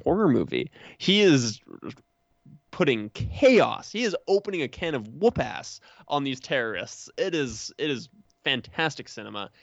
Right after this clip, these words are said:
It is a blast from front to back. It sets up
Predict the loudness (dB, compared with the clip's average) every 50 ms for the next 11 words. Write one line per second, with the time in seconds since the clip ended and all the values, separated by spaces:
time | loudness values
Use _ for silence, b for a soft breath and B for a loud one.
0 | b b -8 -6 -4 -4 -4 -4 -6 -8 -10 -12 -14 _ -6 -2 0 2 2 2
1 | 0 -2 -6 -8 -10 -8 -8 -6 -4 -4 -4 -4 -4 -8 -4 -2 -2 -2 -2 -2
2 | -6 -8 _ B B B B B -14 -14 -14 -14 -16 -6 -4 -4 -4 -4 -6 -10
3 | -8 -6 -4 -4 -6 -8 -12